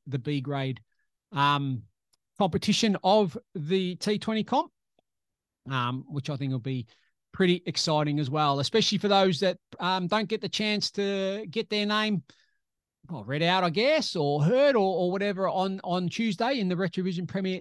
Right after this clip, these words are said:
T twenty League. Um, but, yeah, I think it's gonna be great. So, look, really looking forward to that, and we'll know exactly who are in the finals at the end of this round.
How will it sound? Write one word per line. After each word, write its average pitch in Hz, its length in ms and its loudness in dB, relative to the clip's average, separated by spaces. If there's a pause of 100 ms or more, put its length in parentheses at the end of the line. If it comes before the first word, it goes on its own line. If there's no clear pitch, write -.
T 196 220 -4
twenty 202 240 -4
League. 285 300 -4 (380)
Um, 147 760 -4
but, 147 180 -2 (800)
yeah, 143 140 -4 (140)
I 202 120 0
think 175 160 2
it's - 80 -6
gonna 151 140 -6
be 135 100 -6
great. 127 240 -10
So, 208 180 2
look, 196 240 2
really 220 280 4
looking 185 260 0
forward 185 240 -6
to 185 80 -6
that, 202 220 0 (480)
and 170 200 2
we'll 175 120 4
know 175 240 4
exactly 156 640 0
who 170 160 8
are 156 100 4
in 151 80 2
the 143 80 0
finals 156 720 -2
at 139 140 -6
the 147 200 -4
end 151 320 0 (120)
of 139 280 0 (280)
this - 400 -2
round. 120 580 -4